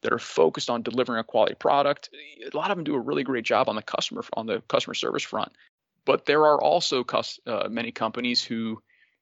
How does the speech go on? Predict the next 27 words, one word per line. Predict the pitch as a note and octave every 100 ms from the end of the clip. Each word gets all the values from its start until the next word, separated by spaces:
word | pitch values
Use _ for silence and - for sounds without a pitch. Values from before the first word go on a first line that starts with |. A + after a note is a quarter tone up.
| _
entered | C3 C3+ C#3
this | B2+ -
program, | - C3 B2 C3 B2+ B2
they're | G#2
in | A#2
it, | C3+ - -
and | A2
now | A2 C3
they | C3+ B2
view | A2 A#2+
being | A2 A#2 A#2
in | A#2+
it | -
as | A2 A2+
an | G#2+
entitlement. | G2+ - A2+ G#2 - - - _ _ _ _ _
And | A#2+
as | B2 A#2+
long | B2+ C#3+ D#3
as | C#3
we're | C3+
running | A#2 B2+ B2+ B2+
this | A#2+
structure, | - A#2+ C3 - G#2+
we | G#2 G2+ B2 B2+
are | A#2
tied | - A2 A2 A2+ A2